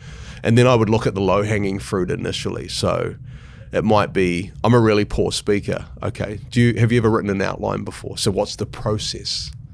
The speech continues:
So that's where, to me, the prescription or the prescribe is really process orientated. Like, what do you need to do? So, like, I like your idea of reverse engineering. Like, if you're gonna stand up in three days, what would you tell yourself now?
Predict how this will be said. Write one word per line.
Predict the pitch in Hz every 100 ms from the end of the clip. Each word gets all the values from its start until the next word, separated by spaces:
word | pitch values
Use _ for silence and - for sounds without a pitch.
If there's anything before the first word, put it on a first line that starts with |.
| - - - - -
So | - 104
that's | 104 -
where, | 107 90
to | -
me, | 98 90
the | 87
prescription | - 90 - 101 - 98
or | 90 85
the | 85
prescribe | - - - 92 87
is | 90
really | 101 113 110 101
process | - 104 107 - 110
orientated. | 113 113 120 147 156
Like, | 98 - - - -
what | 113 117 127
do |
you | 113 101
need | 95 95 92
to | 90
do? | 92 82 90 _
So, | - 90 90 - - - - -
like, | 101
I |
like | 117 110 92
your | 107
idea | 90 90 101 92
of | 92 98
reverse | 95 92 92
engineering. | 98 92 95 95 92
Like, | 90 92
if | 101
you're | 120
gonna | 120 104
stand | - 95 98
up | 98 - -
in | 92 92
three | - 107 90
days, | 98 92 - - 147 - - _ _ -
what | 113
would | 92 98
you | 98
tell | 107 90
yourself | 95 95 87 80 -
now? | 95 95